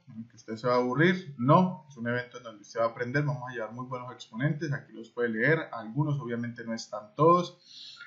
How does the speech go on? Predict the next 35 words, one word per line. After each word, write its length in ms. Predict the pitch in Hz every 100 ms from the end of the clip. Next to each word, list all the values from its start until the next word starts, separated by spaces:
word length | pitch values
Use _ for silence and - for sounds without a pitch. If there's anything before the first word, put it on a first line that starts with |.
| -
Eh, 380 | 117 113 110 107
ya 80 | 110
el 60 | 117
lugar 260 | 120 117
está 200 | 117 120
confirmado, 840 | 123 117 113 104 131 156 175 156 92
ya 200 | 107 -
todas 240 | 113 120
estas 240 | 117 123 -
personas 560 | 110 - 127 135 139 113
que, 160 | 104
bueno, 200 | 113 98
los 100 | 92
que 80 | -
están 160 | - 107
en 80 | 117
Bogotá 300 | 107 - -
pues 160 | 110 -
están 240 | - 107
súper 280 | - - 117
confirmados 840 | 117 113 113 139 185 185 - _ -
y 60 |
los 100 | 147
que 80 | 143
están 380 | 123 - 117 120
fuera 500 | 131 131 131 131 - 123
de 180 | 117
Bogotá 640 | 110 107 101 - 139 160 -
ya 120 | 107 -
tienen 240 | 107 110
tiquetes 420 | - - 107 113 107
listos 560 | 120 120 117 117 -
y 60 | 113
hotel 340 | 95 104 110
para 440 | 110 117 131 143